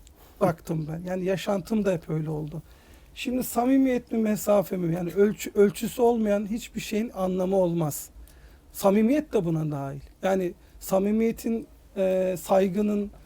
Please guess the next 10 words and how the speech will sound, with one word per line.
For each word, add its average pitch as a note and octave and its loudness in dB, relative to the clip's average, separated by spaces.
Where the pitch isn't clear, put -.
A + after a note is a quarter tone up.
e, F3+ -2
sevginin G3 4
mesafesi F3+ 0
kesinlikle G#3+ -2
olmalı. C#3+ -4
Çünkü, G#3 -2
e, F3 0
onu A3 2
anlamlı F#3+ 2
kılan, E3 -2